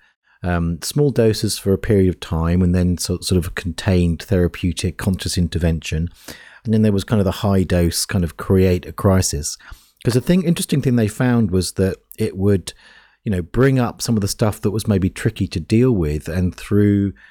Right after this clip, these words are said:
various ways gave a form in which things could be faced that wouldn't otherwise be faced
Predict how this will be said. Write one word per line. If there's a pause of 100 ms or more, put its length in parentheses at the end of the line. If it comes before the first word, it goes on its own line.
(280)
various
ways
gave
a
form
in
which
things
could
be
faced
that
wouldn't
otherwise
be
faced